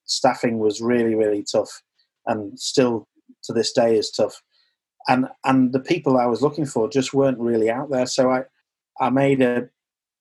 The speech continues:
a much bigger effort than I normally do. I mean, I was doing competition work at the Carriage Works, and we,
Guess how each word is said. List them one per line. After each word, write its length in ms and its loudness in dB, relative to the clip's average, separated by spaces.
a 60 -2
much 360 0
bigger 280 2
effort 300 -2
than 100 -6
I 80 -4
normally 380 2
do. 200 2
I 40 2
mean, 140 2
I 60 2
was 120 0
doing 180 2
competition 500 -4
work 240 -2
at 80 -4
the 60 -14
Carriage 320 -2
Works, 340 -2
and 100 -12
we, 140 -12